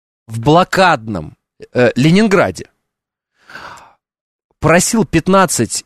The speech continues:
литров керосина для того, чтобы, э, окончить работу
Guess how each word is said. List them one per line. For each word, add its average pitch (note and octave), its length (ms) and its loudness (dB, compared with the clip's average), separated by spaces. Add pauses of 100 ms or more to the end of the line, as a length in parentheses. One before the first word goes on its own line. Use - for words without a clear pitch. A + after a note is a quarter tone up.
(140)
литров C#3+ 540 0
керосина D3 760 0 (1040)
для C3 200 0
того, D#3 300 2
чтобы, A#2 300 -2
э, - 340 -8
окончить - 680 0
работу C3+ 680 0